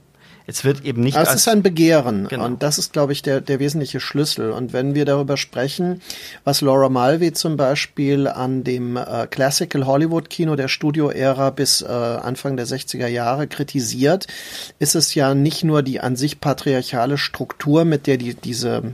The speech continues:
Speaker 2: das F-, de-, Filmgeschäft an sich aufgebaut war und wie es seine Schaulust organisiert, sondern eigentlich implizit auch eine Forderung, dass, ähm, dass vor allem männliches Begehren und männliche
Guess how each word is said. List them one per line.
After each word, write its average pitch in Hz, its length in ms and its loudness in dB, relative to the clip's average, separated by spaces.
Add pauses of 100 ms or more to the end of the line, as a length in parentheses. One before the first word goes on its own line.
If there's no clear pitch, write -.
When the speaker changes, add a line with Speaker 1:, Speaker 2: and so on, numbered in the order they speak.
(140)
Speaker 2:
das 110 240 -4
F-, - 160 -10
de-, 98 400 -4
Filmgeschäft 135 720 -2
an 117 140 -4
sich 127 200 -4
aufgebaut 135 680 0
war 139 120 4
und 110 200 -2
wie 127 120 -8
es - 200 0 (320)
seine 123 420 0 (120)
Schaulust 147 760 2 (140)
organisiert, 131 920 0 (300)
sondern 156 400 2
eigentlich 151 400 -2
implizit 170 560 -2
auch 139 140 -4
eine 139 180 -2
Forderung, 143 580 0
dass, 135 400 0
ähm, 123 580 0 (100)
dass 123 260 -6
vor - 160 -2
allem 143 180 2
männliches 147 500 2
Begehren 131 680 0
und 123 160 -2
männliche 143 600 0